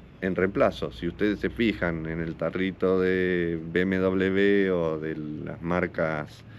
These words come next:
tradicionales que se usan para, eh, rescatar, eh, para reponer el líquido hidráulico, no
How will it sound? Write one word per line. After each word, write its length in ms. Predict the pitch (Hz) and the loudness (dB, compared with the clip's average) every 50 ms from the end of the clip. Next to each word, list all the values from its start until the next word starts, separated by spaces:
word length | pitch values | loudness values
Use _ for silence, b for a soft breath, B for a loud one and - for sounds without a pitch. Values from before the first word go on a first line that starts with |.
| B B B B B B - - | B B B B B B -12 -2
tradicionales 920 | - 92 85 87 90 92 87 - - 90 90 92 104 110 107 95 90 85 - | 0 2 4 4 2 2 0 0 0 0 2 2 4 4 4 4 2 0 -2
que 100 | - 78 | -4 -8
se 140 | - - 85 | -4 -2 -2
usan 320 | 87 85 - 92 87 82 | -2 0 0 0 0 2
para, 580 | 85 87 80 78 78 78 78 76 76 73 73 69 B B B B B B B - | 2 2 2 2 0 -2 -4 -4 -6 -6 -8 -8 B B B B B B B 0
eh, 160 | 82 85 80 76 | 2 2 2 2
rescatar, 640 | 80 80 - - 82 85 85 - 85 87 90 90 87 85 82 80 78 76 71 - - - - - - - - - - - - | 0 -4 -2 0 0 0 2 2 2 4 4 4 2 0 0 -2 -4 -6 -8 -10 -12 -12 -10 -8 -8 -8 -10 -10 -8 -6 -4
eh, 60 | - | 0
para 520 | - 85 82 85 82 80 78 80 78 73 76 - - - - - - - B B B B B B B | 2 2 4 4 4 4 2 0 -2 -2 -4 -6 -8 -10 -10 -10 -10 -10 B B B B B B B
reponer 540 | - 90 98 87 - 90 92 95 101 107 101 | 2 2 2 4 4 4 4 6 6 6 6
el 180 | 101 92 95 92 | 4 4 4 0
líquido 500 | 101 95 98 - 101 98 95 92 90 92 | -2 -2 -2 0 2 2 4 4 4 2
hidráulico, 800 | 95 95 104 104 107 110 110 120 117 - 135 127 120 104 90 - B B B B B B B 85 | 2 4 4 4 4 2 0 -2 -2 0 0 2 2 2 0 -2 B B B B B B B -4
no 920 | 90 98 104 107 113 113 110 110 107 104 101 98 95 92 90 90 87 85 | -2 2 4 4 6 6 6 4 4 4 4 2 2 2 2 0 0 -2